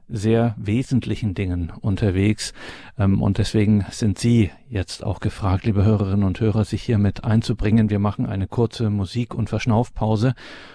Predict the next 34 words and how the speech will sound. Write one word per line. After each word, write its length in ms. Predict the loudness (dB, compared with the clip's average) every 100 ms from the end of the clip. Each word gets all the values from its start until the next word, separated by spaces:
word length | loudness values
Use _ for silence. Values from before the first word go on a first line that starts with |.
| -10
Und 380 | -2 -2 -2 -10 -6
dann 360 | 0 2 2 0
sind 440 | -2 2 2 -2 -2
während 340 | 0 2 0
dieser 200 | 0 0
Musik 300 | 0 -2 -6
schon 180 | -2 -2
die 80 | 0
Leitungen 540 | 2 0 0 0 0
freigeschaltet. 880 | -2 0 0 0 -2 0 0 0 -2
Alfred 420 | -2 -2 -2 -4
Haran, 380 | -2 0 2 2 -2 -10 -18 -20 -6
der 280 | 2 2 2 -2
diese 180 | -6 -2
Sendung 360 | 0 2 0
in 100 | 0
der 140 | -2 -2
Technik 360 | -2 0 0
und 140 | 2 0
der 100 | 0
Regie 460 | 0 2 4 4 2 -4 -8
besorgt, 420 | -4 0 0 -2
er 100 | -2
nimmt 220 | -2 -2
Ihren 220 | 0 0
Anruf 460 | 2 0 0 -2 0
im 140 | 2
Hintergrund 680 | 2 2 0 0 0 0 -2
entgegen. 680 | -6 -6 0 2 4 2 2 -4 -14 -14 -4
Unsere 360 | 2 4 4 4
Hörernummer 600 | 4 4 2 0 -2 -4
ist 440 | -8 -12 -18 -12
die 280 | -6 -4 -4 -2
null 420 | 0 4 4 2